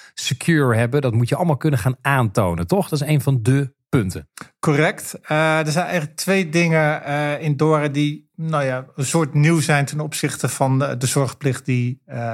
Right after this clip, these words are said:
Speaker 2: financiële partijen nu hebben. Ten eerste is dat ze moeten echt diep in die keten kijken of het daar ook goed is geregeld.
Speaker 1: Mhm.
Speaker 2: Of daar cyberrisico's zijn. Dat kan zelfs zo ver gaan dat ze bij Microsoft moeten checken of hun gegevens daar wel veilig in de cloud staan.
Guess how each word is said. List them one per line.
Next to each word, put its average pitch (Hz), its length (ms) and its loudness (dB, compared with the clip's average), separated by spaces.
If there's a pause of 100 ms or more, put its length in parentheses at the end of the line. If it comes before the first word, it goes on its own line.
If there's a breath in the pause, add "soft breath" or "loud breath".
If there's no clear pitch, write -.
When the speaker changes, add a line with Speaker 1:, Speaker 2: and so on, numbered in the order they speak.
Speaker 2:
financiële 131 460 2
partijen 120 340 0
nu 123 160 4
hebben. 151 300 2
Ten 156 120 -2
eerste 139 320 0
is 135 120 -4
dat 131 140 -2
ze - 140 -2
moeten 135 240 -4
echt - 280 -6 (240)
diep 170 280 0
in 147 100 2
die 131 120 0
keten 139 400 0
kijken 117 440 0
of 135 100 -4
het 120 100 -6
daar 123 120 -2
ook 127 180 2
goed - 200 0
is 160 120 0
geregeld. 156 680 0
Speaker 1:
Mhm. 95 160 0 (300 loud breath)
Speaker 2:
Of 107 140 -8
daar 104 200 -4
cyberrisico's 147 960 0
zijn. 185 320 2 (580 loud breath)
Dat - 240 -4
kan 151 240 4
zelfs 151 360 2
zo 143 160 2
ver 135 280 2
gaan 135 320 0
dat 123 160 -4
ze - 80 -8
bij 131 160 2
Microsoft 139 720 2
moeten 135 300 0
checken 135 420 -2
of 135 200 -2
hun 135 400 2
gegevens 127 560 0
daar 123 200 0
wel 120 100 0
veilig 127 380 0
in 131 100 0
de 117 80 2
cloud 139 320 2
staan. 196 360 0